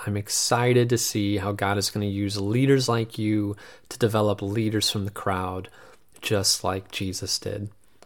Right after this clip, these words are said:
Tune in next time as we're gonna unpack that first group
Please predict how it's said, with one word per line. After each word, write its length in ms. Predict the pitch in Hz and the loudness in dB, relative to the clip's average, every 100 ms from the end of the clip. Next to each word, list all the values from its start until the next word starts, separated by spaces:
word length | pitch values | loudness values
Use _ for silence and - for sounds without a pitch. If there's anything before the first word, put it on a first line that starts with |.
| - - | -20 -10
Tune 200 | - 139 | 4 6
in 160 | 135 131 | 6 6
next 300 | 127 123 - | 4 2 0
time 460 | 127 123 120 123 120 | 2 4 4 2 0
as 160 | 107 | -2
we're 100 | 107 | 0
gonna 240 | 113 104 - | 2 0 0
unpack 720 | 110 113 113 107 107 107 - - - - - - | 0 0 -2 -2 -2 -4 -10 -18 -20 -20 -20 -8
that 220 | - 98 - | -4 -2 -4
first 460 | - 139 135 - | 4 6 8 4
group 460 | - 120 131 135 | 2 6 6 2